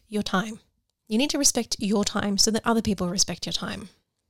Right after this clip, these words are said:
Like, I've never not respected someone who said that they have to leave because they've gotta go, you know, do their own work, or they've gotta go do something with any, anything to do with the areas that I mentioned before. They've gotta go do a workout. They've gotta go see their family, their friends, an art gallery, or do just something just to make fit themselves feel better. I've never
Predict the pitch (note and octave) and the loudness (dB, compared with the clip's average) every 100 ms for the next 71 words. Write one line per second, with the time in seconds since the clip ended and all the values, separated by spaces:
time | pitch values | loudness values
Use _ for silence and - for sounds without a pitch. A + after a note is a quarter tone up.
0 | _ G#3+ G#3+ A3+ D4 D#4+ D#4 A#3 G#3 A3+ | _ -2 4 4 6 4 4 4 4 2
1 | - G#3 - F#3+ G3 G3+ G3+ F#3 G3+ A3 | 2 2 0 0 2 2 2 2 0 -2
2 | G3 - G#3+ F#3+ G#3 G3 F#3+ G3 - G3+ | -2 2 2 2 2 2 2 0 0 2
3 | F#3+ G#3 A3 G3+ G#3 F#3 G3 F#3 F#3+ F#3+ | 2 2 0 0 0 2 0 0 0 2
4 | F#3+ F#3 F#3+ F#3+ G3+ A3+ F#3 F3+ G3+ G3+ | 2 2 2 0 -2 -4 -2 0 2 4
5 | G3+ G3+ G3+ G3 E3+ F#3 F#3+ F#3+ F#3 F3+ | 4 4 4 4 4 2 2 2 2 0
6 | G3 F#3+ G3 F#3+ F#3+ - G3+ G#3+ G#3+ G#3 | 0 -2 0 0 -2 -6 -6 0 2 4
7 | G3 G3+ G3 F#3+ F#3 G#3 G3 - G#3+ B3 | 2 0 2 2 4 2 2 -2 0 0
8 | A#3 A3 G3+ G3+ - F3 F3 E3+ - - | 2 4 2 0 -2 -2 -2 -2 -4 -4
9 | G3 F#3+ F3 F3 F3 F#3 F#3+ F3+ G3+ G3 | -4 -2 -2 -2 -4 -6 -4 -4 0 0
10 | G#3 A#3+ A#3 A3 G#3 F#3+ G3+ G3 G3 G#3 | 0 0 2 2 2 -2 -2 -2 0 0
11 | G#3 A#3 A#3+ - A3 G3 G3+ G3 A3+ A3+ | 2 0 0 2 2 2 0 -2 0 2
12 | G3+ F#3+ G#3 A3 - G3+ G3 G3+ G#3 B3 | 4 2 2 2 2 2 4 4 2 2
13 | B3 B3 - - G#3+ G#3+ A3 A3+ - G3+ | 4 4 4 2 2 2 4 4 4 2
14 | - - - G3 - G3+ - G3+ G3 - | 0 -2 0 2 4 2 0 0 0 -2
15 | - G#3 G#3+ A3 G#3+ G#3+ F#3+ | 0 0 2 4 4 2 0